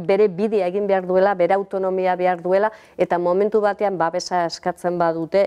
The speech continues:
edo babesa edo laguntza edo, edo elkarrekin zerbait egitea,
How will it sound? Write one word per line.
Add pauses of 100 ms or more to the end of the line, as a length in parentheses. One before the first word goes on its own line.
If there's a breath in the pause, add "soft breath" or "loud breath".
edo
babesa
edo
laguntza
edo, (300 soft breath)
edo (500)
elkarrekin
zerbait
egitea,